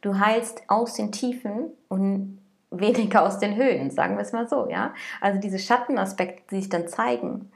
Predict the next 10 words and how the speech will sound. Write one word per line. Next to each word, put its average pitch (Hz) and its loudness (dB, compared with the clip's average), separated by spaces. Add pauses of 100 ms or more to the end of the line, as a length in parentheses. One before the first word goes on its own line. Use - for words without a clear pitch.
(280)
diese 185 -2
Trigger 196 0 (280)
haben 226 0
ja 190 2
irgendwas 196 0
mit 180 -6
tiefen 196 -4
Glaubenssätzen 190 -4
zu - -12
tun. - -8